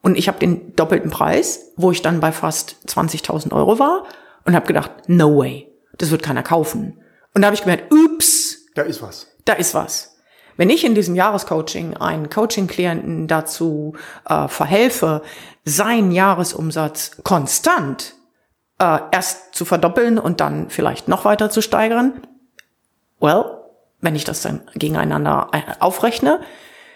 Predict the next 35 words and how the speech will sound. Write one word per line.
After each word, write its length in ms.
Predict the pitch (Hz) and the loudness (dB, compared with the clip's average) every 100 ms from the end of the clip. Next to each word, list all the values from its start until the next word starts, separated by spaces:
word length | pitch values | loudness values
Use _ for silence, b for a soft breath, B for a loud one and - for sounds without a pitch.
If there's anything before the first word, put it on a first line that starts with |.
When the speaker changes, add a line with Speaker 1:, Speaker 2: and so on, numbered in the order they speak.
| B - | B -6
Speaker 1:
ist 160 | - 190 | -2 0
der 160 | 156 | 2
Wert 240 | 190 226 226 | 2 2 0
vorhanden. 680 | - 208 208 175 131 - _ _ _ | 0 4 4 2 -2 -10 _ _ _
Speaker 2:
Ja. 180 | 120 113 | -4 -2
Speaker 1:
Also 160 | 110 170 | -2 -2
das 200 | 196 - | -2 2
nur 220 | 247 233 | 2 2
vorab. 500 | 233 202 202 214 - B B B B _ | 2 2 4 2 -4 B B B B _
Es 120 | - - | -8 -4
kann 300 | 220 349 294 | 0 4 4
sein, 560 | 208 214 208 214 233 | 4 4 4 2 -2
dass 160 | 190 185 | -4 -2
sie 120 | 175 | -2
womöglich 520 | 175 180 185 190 - B B | 0 0 0 -4 -6 B B
gar 140 | 208 196 | -2 0
nicht 240 | 220 - | -2 0
merken, 420 | 165 165 165 165 233 | 2 4 2 2 2
da 80 | |
ist 180 | 233 247 | 4 2
etwas. 540 | - - 453 - - - _ _ _ _ _ _ _ _ _ - | -2 0 0 0 -8 -12 _ _ _ _ _ _ _ _ _ 2
Und 240 | 302 294 | 4 4
es 120 | 262 | -2
fällt 340 | - 208 202 - | 2 2 2 2
auf, 300 | 190 196 - | 2 2 0
wenn 100 | 190 | -2
man 160 | 175 | 0
sein 200 | 170 160 - | -2 -4 -4
eigenes 560 | 170 190 202 196 - - B | -4 0 0 0 -4 -10 B
Verhalten 800 | - - 190 196 208 240 247 233 | -8 -2 -2 2 0 0 0 0
im 240 | 180 170 | 2 0
Puncto 320 | - 165 - | 0 -2 -2
Geld, 420 | 160 202 190 202 - | -2 2 2 2 0
auch 140 | - | -2
Ausgabeverhalten, 1300 | 180 240 - - 160 160 - 156 151 143 - 147 151 | 0 2 0 2 2 0 0 2 2 0 -2 -4 -4